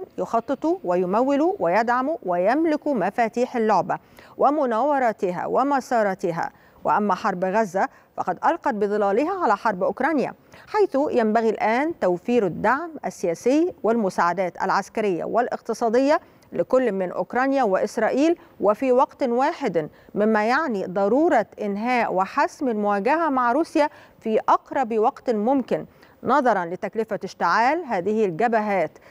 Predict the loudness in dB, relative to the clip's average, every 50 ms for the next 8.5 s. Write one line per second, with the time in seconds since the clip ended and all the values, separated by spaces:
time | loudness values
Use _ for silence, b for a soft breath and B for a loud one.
0 | B B -6 -2 -2 -2 0 0 0 2 4 4 4 4 2 0 -2 -4 -4 _
1 | -6 -4 -2 -2 -2 -2 0 0 0 0 0 -2 -2 -2 -2 -2 -2 -2 -2 -2
2 | -2 -4 -6 -8 -4 -2 0 0 0 0 -4 -4 -4 -4 -4 -6 -12 -20 -20 -20
3 | -20 _ _ _ _ _ _ _ _ _ _ _ _ _ _ B B B B B
4 | B B B B B 0 2 2 2 2 2 0 -2 0 2 2 2 2 0 -4
5 | -4 -4 -4 -4 -2 -2 -2 -2 -2 -2 0 0 2 2 2 0 0 0 -2 -2
6 | -4 -8 -4 -2 0 0 2 2 2 2 2 0 0 -2 -2 -2 -2 -2 0 2
7 | 2 2 2 2 0 -2 -2 -2 0 0 0 0 0 0 0 0 0 2 2 2
8 | 4 4 4 4 4 2 2 0 -2 -4